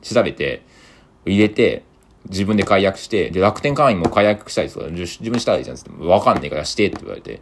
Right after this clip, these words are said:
やってっていう。あの、やっぱだから自分ができると思ってる当たり、ことを当たり前だと思ってると、ちょ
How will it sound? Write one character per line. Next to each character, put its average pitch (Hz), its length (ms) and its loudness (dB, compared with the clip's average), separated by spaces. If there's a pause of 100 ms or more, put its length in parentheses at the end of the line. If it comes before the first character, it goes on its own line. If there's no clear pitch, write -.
(180)
や 82 160 -2
っ - 40 -12
て - 220 0
っ - 40 -10
て - 100 -12
い 67 140 -10
う。 - 80 -12 (1400)
あ 85 220 -4
の、 87 120 0
や 87 120 2
っ - 60 -12
ぱ 110 100 4
だ 98 60 4
か 90 60 4
ら 87 60 2
自 98 180 0
分 359 160 -2
が 320 140 6
で 240 120 4
き 320 100 0
る 185 100 4
と 107 300 0
思 120 160 2
っ - 80 -4
て 104 100 -2
る 85 80 2
当 92 80 0
た 131 100 2
り、 135 160 -2 (300)
こ 131 100 0
と 107 300 4
を 80 60 2
当 82 60 0
た 147 100 2
り 160 100 0
前 175 160 4
だ 175 120 4
と 135 80 -2
思 85 140 -2
っ 85 60 -8
て 85 100 -8
る 76 100 -8
と、 78 120 -6
ち - 0 -
ょ 69 220 -6